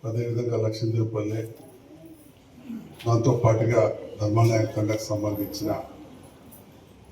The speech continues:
పన్నెండు మందికి రెండున్నర లక్షల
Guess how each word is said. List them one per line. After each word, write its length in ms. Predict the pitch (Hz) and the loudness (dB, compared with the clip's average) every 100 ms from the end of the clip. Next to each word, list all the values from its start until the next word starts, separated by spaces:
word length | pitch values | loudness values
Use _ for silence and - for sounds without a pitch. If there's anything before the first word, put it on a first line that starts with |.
| - | 6
పన్నెండు 400 | 117 123 120 113 113 | 10 12 12 10 6
మందికి 420 | 110 113 113 127 135 - - - - - - - 107 | 2 -2 -4 -4 -6 -10 -20 -20 -20 -18 -16 -6 0
రెండున్నర 480 | 117 127 135 131 123 117 | 8 12 12 10 8 4
లక్షల 280 | 107 - 113 | 2 2 2